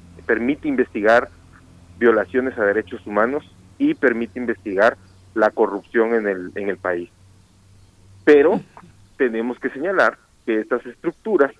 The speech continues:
cuando son trastocadas por estas investigaciones y estos casos, tienen poder político y empiezan a reaccionar. Y una de esas reacciones fue, eh, trastocar también el proceso de selección de fiscalía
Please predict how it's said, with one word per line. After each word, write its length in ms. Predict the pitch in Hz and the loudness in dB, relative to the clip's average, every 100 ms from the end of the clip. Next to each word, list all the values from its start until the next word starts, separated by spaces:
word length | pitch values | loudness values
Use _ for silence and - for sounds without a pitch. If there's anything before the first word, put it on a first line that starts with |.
| _ _ _ _ _ _ _ | _ _ _ _ _ _ _
cuando 240 | 110 104 101 | -2 0 0
son 340 | 127 131 131 - | 0 0 -2 0
trastocadas 800 | 131 123 - 135 165 160 131 - | 0 0 0 0 2 2 0 -4
por 220 | 113 113 | -2 -2
estas 260 | 117 143 | -2 -6
investigaciones 800 | 139 127 - 135 123 160 156 131 - | -4 -6 -2 -2 0 -2 -4 -6 -6
y 60 | |
estos 320 | 110 - 147 | -8 -8 -10
casos, 420 | - 143 - 147 - _ _ _ _ _ _ _ _ | -4 -6 -6 -14 -14 _ _ _ _ _ _ _ _
tienen 320 | 139 139 147 | -2 0 -2
poder 320 | 139 110 117 | 0 2 2
político 640 | - 143 143 - 139 196 196 _ _ _ _ | 2 2 2 -2 -4 -6 -6 _ _ _ _
y 200 | 156 147 | -6 -2
empiezan 420 | 143 123 123 135 131 | -2 -2 -4 -4 -4
a 60 | |
reaccionar. 640 | 120 117 - - 101 120 117 - _ _ _ _ _ _ _ | 2 0 0 -6 -4 -2 -4 -8 _ _ _ _ _ _ _
Y 120 | 120 | -6
una 160 | 123 139 | 0 2
de 60 | 131 | 2
esas 120 | 139 | 0
reacciones 640 | 135 113 - 123 123 131 - | 2 2 0 -4 -2 -6 -4
fue, 300 | 127 123 160 - _ _ - | 0 0 -2 -10 _ _ -8
eh, 300 | 117 107 101 - _ _ _ _ _ _ - | -2 -2 -2 -6 _ _ _ _ _ _ 0
trastocar 680 | 131 123 - 139 - 143 139 | 2 2 -2 -2 2 0 0
también 480 | 160 160 170 180 180 _ _ _ _ | -2 -2 -4 -4 -8 _ _ _ _
el 140 | 131 | -6
proceso 480 | 120 127 123 131 120 | -4 -4 -2 -2 -4
de 60 | 139 | -2
selección 400 | 139 117 - 123 | 0 0 -2 -4
de 80 | 127 | -4
fiscalía 600 | 120 - 120 147 143 | -6 -2 0 2 2